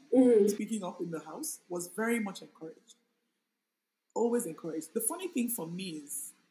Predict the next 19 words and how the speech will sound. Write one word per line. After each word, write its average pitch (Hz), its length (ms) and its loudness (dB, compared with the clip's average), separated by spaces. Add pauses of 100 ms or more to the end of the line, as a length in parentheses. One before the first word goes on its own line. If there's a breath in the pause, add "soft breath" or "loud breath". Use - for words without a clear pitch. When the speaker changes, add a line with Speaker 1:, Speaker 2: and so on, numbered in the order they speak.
(100)
Speaker 2:
and 165 100 -10
again, 160 220 -8
I'm 151 120 -10
a 151 60 -12
very 160 220 -6
interesting 160 380 -10
human 160 220 -12
being, 160 180 -8
I 139 120 -18
guess, 170 240 -4
but - 280 -2
the 269 80 0
funny 294 240 0
thing 254 160 -2
for 175 120 -6
me 196 160 -10
is 170 120 -10
it 180 120 -4
didn't 240 300 0